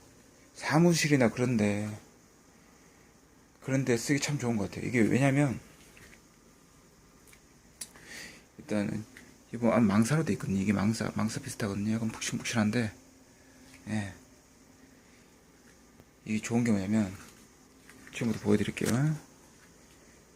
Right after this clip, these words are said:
이거를 딱 하면 접어지죠? 접어지는데 여기서 한 번 더, 한 번 더 접어집니다.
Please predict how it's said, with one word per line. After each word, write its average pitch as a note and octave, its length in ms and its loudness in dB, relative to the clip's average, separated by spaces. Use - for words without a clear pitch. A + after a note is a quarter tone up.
이거를 C#3 500 0
딱 D#3 220 4
하면 F3 380 2
접어지죠? B2+ 600 2
접어지는데 A2+ 560 2
여기서 A#2 260 4
한 G#2+ 140 6
번 A2 140 4
더, G#2+ 200 4
한 A2+ 120 2
번 A2 80 2
더 A#2 100 -2
접어집니다. G#2+ 560 0